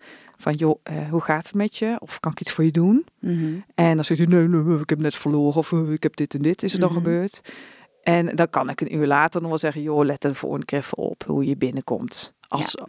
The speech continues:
Speaker 1: als ik daar dan echt nog iets van zou willen zeggen.
Speaker 2: Ja. Uitgestelde reactie.
Speaker 1: Ja.
Speaker 2: Maar eerst eigenlijk
Speaker 1: Ja.
Speaker 2: een beetje de ijsbergen, hè? Welk
Speaker 1: Ja,
Speaker 2: gedrag, waar
Speaker 1: wat
Speaker 2: komt het
Speaker 1: maakt
Speaker 2: vandaan?
Speaker 1: dat, wat, dat hij
Speaker 2: Ja.
Speaker 1: doet wat hij doet? Weet je, als kinderen met veel lawaai binnenkomen, vaker dan één keer, dan
Speaker 2: Mhm.
Speaker 1: zit daar echt wel iets onder. Dan gaat het niet zo lekker.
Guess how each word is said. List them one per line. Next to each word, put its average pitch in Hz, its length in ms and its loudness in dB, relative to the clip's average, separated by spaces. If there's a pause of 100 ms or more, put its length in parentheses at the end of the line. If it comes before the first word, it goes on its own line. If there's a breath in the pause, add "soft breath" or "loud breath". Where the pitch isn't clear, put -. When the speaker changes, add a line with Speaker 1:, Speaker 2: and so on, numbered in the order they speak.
Speaker 1:
als 165 140 0
ik 160 60 -6
daar 160 120 2
dan 156 140 -2
echt 147 200 -4
nog 151 140 -6
iets - 180 -6
van 151 140 0
zou 151 160 0
willen 151 220 -2
zeggen. - 440 -6
Speaker 2:
Ja. - 140 -10 (460 loud breath)
Uitgestelde 175 600 -2
reactie. 170 800 -4
Speaker 1:
Ja. 214 680 6
Speaker 2:
Maar 220 100 -8
eerst 262 260 -2
eigenlijk 208 120 2
Speaker 1:
Ja. 180 80 2
Speaker 2:
een 180 60 2
beetje 180 240 2
de 175 80 0
ijsbergen, 175 640 -2
hè? 202 160 0
Welk 190 220 2
Speaker 1:
Ja, 262 140 2
Speaker 2:
gedrag, 180 240 0
waar 175 120 -2
Speaker 1:
wat 262 80 4
Speaker 2:
komt 214 140 2
het 220 80 4
Speaker 1:
maakt 214 160 2
Speaker 2:
vandaan? 170 220 2
Speaker 1:
dat, 208 100 -18
wat, 196 120 -4
dat 233 140 0
hij 233 120 -2
Speaker 2:
Ja. 254 60 6
Speaker 1:
doet 220 100 0
wat 185 120 0
hij 208 100 2
doet? 262 260 4
Weet 214 160 6
je, 226 60 4
als - 120 0
kinderen 240 280 0
met 208 120 -2
veel 175 440 2
lawaai 208 380 2
binnenkomen, 185 800 2
vaker 165 500 0
dan 151 140 -6
één 156 260 -6
keer, 170 380 -2
dan 190 100 4
Speaker 2:
Mhm. 165 80 6
Speaker 1:
zit 233 120 4
daar 185 140 2
echt 220 300 -2
wel 180 140 -2
iets - 220 -2
onder. 175 300 4
Dan 180 100 2
gaat 208 140 0
het - 80 -2
niet 196 120 4
zo 151 120 2
lekker. - 500 -6